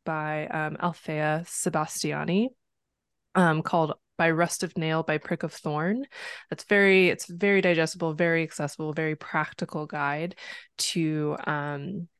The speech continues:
home warding in particular. Um, but the idea is basically just,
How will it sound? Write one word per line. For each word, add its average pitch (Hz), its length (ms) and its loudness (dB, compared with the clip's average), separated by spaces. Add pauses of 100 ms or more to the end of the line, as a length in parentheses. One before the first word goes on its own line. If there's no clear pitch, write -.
(160)
home 170 320 2
warding 170 500 0
in 160 140 -2
particular. 175 600 -4 (920)
Um, 175 260 2
but 160 140 -2
the 175 100 0
idea 160 380 0
is 156 160 -6
basically 156 580 -4
just, - 400 -8